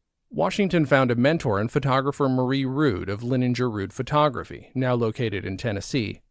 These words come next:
after meeting at an event for business professionals in twenty nineteen.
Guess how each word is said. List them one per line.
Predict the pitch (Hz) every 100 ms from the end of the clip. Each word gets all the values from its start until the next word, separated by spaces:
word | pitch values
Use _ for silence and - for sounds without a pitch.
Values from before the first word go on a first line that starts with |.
| 175
after | 175 202
meeting | 240 226 196
at |
an | 170 147
event | 127 147 151
for | 139
business | 131 143 127
professionals | - 123 110 107 135 127
in | 143
twenty | 127 113 120
nineteen. | 127 131 156 143 -